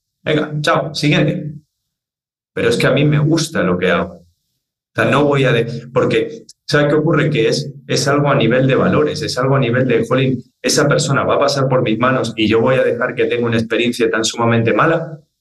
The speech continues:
porque yo he recibido personas las cuales han venido rebotadas de supuestos profesionales. Y, y decir, "Joder,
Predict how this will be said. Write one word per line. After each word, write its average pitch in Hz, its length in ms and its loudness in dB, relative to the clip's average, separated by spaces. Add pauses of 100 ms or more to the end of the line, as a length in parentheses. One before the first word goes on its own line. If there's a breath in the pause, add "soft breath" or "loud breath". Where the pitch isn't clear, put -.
porque - 300 0
yo 120 120 2
he 143 60 2
recibido 127 540 0
personas 110 560 -2
las 107 160 -2
cuales 117 440 0 (340)
han 127 180 2
venido 117 340 2
rebotadas 113 680 0
de 107 380 -2 (100)
supuestos 120 680 0
profesionales. 101 840 -2 (800)
Y, 113 160 0
y 113 260 2
decir, 110 480 0
"Joder, 113 440 -2